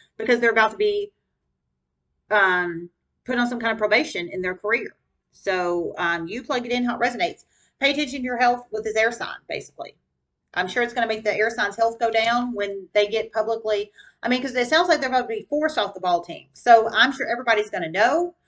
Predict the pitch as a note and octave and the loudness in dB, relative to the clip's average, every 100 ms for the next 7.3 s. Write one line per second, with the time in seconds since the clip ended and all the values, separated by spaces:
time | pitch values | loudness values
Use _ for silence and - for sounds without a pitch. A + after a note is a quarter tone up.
0 | _ _ - G3+ G#3 B3 B3 B3 B3 B3 | _ _ -2 0 2 2 2 0 0 0
1 | B3 C4+ C#4+ E3 D#3 - F3+ F#3 F#3+ F#3 | 0 4 4 4 0 -4 -4 -2 -6 -6
2 | F#3+ F#3+ F3+ F#3 F#3 A3 - F#3 E3+ E3+ | -8 -4 -4 -4 0 2 2 -2 -12 -12
3 | F3 F3 E3+ E3+ - F#3+ F3 E3 F#3+ G3+ | -8 -4 -4 -4 -6 -2 -2 0 -2 -2
4 | G3 E3 D3 - - _ _ _ - F3+ | -2 -8 -10 -10 -12 _ _ _ -4 2
5 | E3+ E3 D#3 _ - G3 F#3 - F3+ F#3 | 2 2 -8 _ -6 -4 -2 -2 -4 -4
6 | C4 A#3 A3 B3 - F3 E3+ - F3 - | -4 -4 -4 -6 -2 -2 -2 -2 -6 -4
7 | - G#3 - | -6 -6 -8